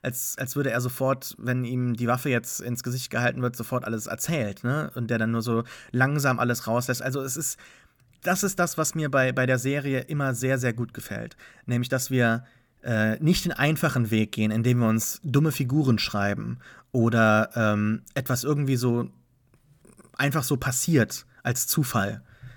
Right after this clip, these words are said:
sondern dass es immer einen Weg gibt, den man finden muss, den man auch gehen muss, der dann auch gezeigt wird, ähm, trotz guter, schlauer Widersacher. Und das,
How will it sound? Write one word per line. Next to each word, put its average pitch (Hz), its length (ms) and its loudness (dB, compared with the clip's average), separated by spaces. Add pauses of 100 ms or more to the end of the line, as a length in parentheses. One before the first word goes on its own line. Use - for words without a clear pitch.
sondern 120 240 4
dass 120 140 4
es 123 260 -2
immer 185 420 4
einen 143 300 0
Weg 180 240 4
gibt, 190 240 0
den 147 80 2
man 123 140 4
finden 185 360 2
muss, 190 220 2
den 151 120 0
man 127 100 2
auch 117 140 -2
gehen 156 240 2
muss, 185 180 2
der 135 100 2
dann 131 100 2
auch 123 100 -2
gezeigt 151 540 0
wird, 113 320 2 (800)
ähm, 123 640 4 (280)
trotz - 600 0 (320)
guter, 180 500 4
schlauer 151 420 2
Widersacher. 117 560 -2
Und 123 140 -4
das, - 400 -2